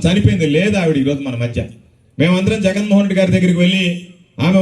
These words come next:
మమ్మల్ని అందరినీ తీసుకెళ్ళింది. "అన్నా, చంద్రబాబు నాయుడు రుణమాఫీ చెప్తున్నాడు, రైతులు పాపం ఆశపడుతున్నారు, జగనన్న ఒక్క లక్ష రూపాయలు రుణమాఫీ చేస్తే మనం తిరిగి అధికారంలోకి వస్తాము" అని చెప్పి, చెప్పి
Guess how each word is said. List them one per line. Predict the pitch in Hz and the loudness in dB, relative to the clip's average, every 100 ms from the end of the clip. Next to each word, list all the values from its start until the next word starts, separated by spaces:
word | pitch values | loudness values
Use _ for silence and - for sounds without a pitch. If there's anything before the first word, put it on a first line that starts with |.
| 185 | 2
మమ్మల్ని | 175 175 | 2 2
అందరినీ | 185 202 202 | 2 2 2
తీసుకెళ్ళింది. | 214 226 208 180 113 - - - _ _ - | 0 -2 0 0 -2 -6 -18 -20 _ _ -2
"అన్నా, | 170 202 202 - - - _ _ - | 0 2 0 -2 -14 -20 _ _ 0
చంద్రబాబు | 175 214 202 202 | 2 2 2 2
నాయుడు | 190 196 175 | 2 2 0
రుణమాఫీ | 202 214 202 190 | 0 2 2 2
చెప్తున్నాడు, | 190 196 190 196 190 - - - _ _ | 0 -2 0 0 -2 -8 -18 -20 _ _
రైతులు | - 170 208 214 208 | -2 0 2 0 0
పాపం | 196 190 175 | 2 2 0
ఆశపడుతున్నారు, | 180 - 202 180 196 190 202 190 - - _ _ _ | -2 0 0 0 0 2 0 -2 -10 -20 _ _ _
జగనన్న | 190 185 214 214 208 | 0 2 0 0 0
ఒక్క | 190 - | -2 -2
లక్ష | 180 170 - | -2 -2 -4
రూపాయలు | 170 165 220 196 | -4 -2 0 0
రుణమాఫీ | 196 202 185 - | 0 0 0 0
చేస్తే | 190 - 196 170 - - - | -2 0 0 0 -4 -14 -6
మనం | 135 147 | -4 -4
తిరిగి | - 190 202 | -2 -2 0
అధికారంలోకి | 175 180 185 175 165 170 | 0 0 0 0 0 -2
వస్తాము" | 160 160 156 | -4 -2 -2
అని | 151 | -2
చెప్పి, | - | 0
చెప్పి | - 165 | 0 0